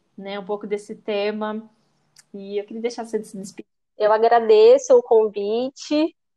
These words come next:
Speaker 2: Eu também adorei nossa conversa. Com certeza a gente vai ter outros papos
Speaker 1: Vamos,
Speaker 2: ainda
Speaker 1: com
Speaker 2: sobre vários
Speaker 1: certeza.
Speaker 2: assuntos. Então, agradeço o convite, eu adorei.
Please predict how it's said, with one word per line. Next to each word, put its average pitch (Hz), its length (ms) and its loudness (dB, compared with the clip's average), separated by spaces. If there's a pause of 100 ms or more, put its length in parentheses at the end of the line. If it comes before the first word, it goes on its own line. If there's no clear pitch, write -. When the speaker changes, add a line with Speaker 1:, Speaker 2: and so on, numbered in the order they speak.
(340)
Speaker 2:
Eu 202 180 2
também 202 280 -2
adorei 202 360 2
nossa 214 260 0
conversa. 190 840 -2
Com 214 120 0
certeza 208 440 0
a - 20 0
gente - 200 -12
vai 208 120 0
ter - 140 -2
outros 208 340 -2
papos 226 420 0
Speaker 1:
Vamos, 196 460 2
Speaker 2:
ainda 359 160 4 (120)
Speaker 1:
com 233 140 -20
Speaker 2:
sobre 285 300 -6
vários 196 300 0
Speaker 1:
certeza. 190 180 -6
Speaker 2:
assuntos. 208 200 -4
Então, 214 180 -4
agradeço 214 720 0
o 247 40 2
convite, 214 800 -2
eu 233 140 4
adorei. 226 560 4